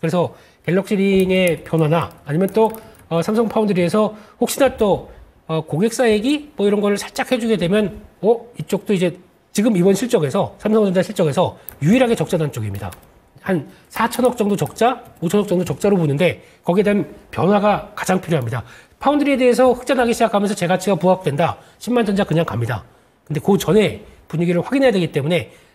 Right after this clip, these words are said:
가장 발목을 잡는 거라고 생각해요, 개인적으로는요. 네, 그거 한번 보셨으면 좋겠고, 마지막으로 씨피아이, 피피아이, 그리고 또 미국 쪽 이제 주 후반에 나오다 보니까 발목을 잡겠는데 이번에 씨피아이는 살짝 또 반등할 걸로 봅니다.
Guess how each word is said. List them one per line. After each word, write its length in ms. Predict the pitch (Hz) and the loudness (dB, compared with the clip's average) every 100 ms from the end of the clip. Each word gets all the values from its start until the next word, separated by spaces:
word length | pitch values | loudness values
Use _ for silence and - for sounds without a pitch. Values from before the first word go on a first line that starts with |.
| - | -14
가장 280 | - 202 - | -6 -4 0
발목을 280 | 160 247 226 | 2 4 4
잡는 200 | 202 170 | 2 2
거라고 180 | 165 | 0
생각해요, 340 | 156 180 - 135 | 0 -4 -4 -4
개인적으로는요. 600 | 139 143 120 113 175 254 - | -2 -4 -4 -2 -4 -4 -10
네, 80 | 139 | -6
그거 160 | 165 180 | -2 0
한번 160 | 185 | 0
보셨으면 260 | 160 165 190 | -2 -2 -2
좋겠고, 500 | 160 165 269 302 302 - - - | -4 -2 0 0 -2 -18 -10 -4
마지막으로 600 | 180 208 196 254 254 - - | 0 0 2 2 2 -2 -10
씨피아이, 400 | - 262 262 233 | -6 0 0 0
피피아이, 540 | 262 - 165 208 277 - - | -2 -2 0 0 -2 -8 -6
그리고 160 | 175 170 | -4 -2
또 360 | 185 156 - - - _ - | 2 0 0 -14 -20 _ -4
미국 280 | 196 196 | -2 0
쪽 140 | 220 180 | -2 0
이제 140 | 185 - | 0 2
주 100 | 220 | 2
후반에 300 | 247 262 240 | 4 4 4
나오다 260 | 196 190 | 2 2
보니까 460 | 165 165 - 208 202 | 0 -2 0 0 0
발목을 280 | 156 175 190 | -2 -2 -2
잡겠는데 720 | 147 160 147 185 175 - - _ - | -2 -2 0 0 0 -2 -20 _ -4
이번에 240 | 190 233 | 0 2
씨피아이는 500 | 220 - 226 233 240 | 0 -2 0 2 0
살짝 420 | - 262 269 262 | -2 -4 -2 -2
또 80 | 247 | -2
반등할 380 | - 165 262 247 | -2 0 2 2
걸로 140 | 196 | 0
봅니다. 380 | 147 120 120 92 | 0 -4 -6 -8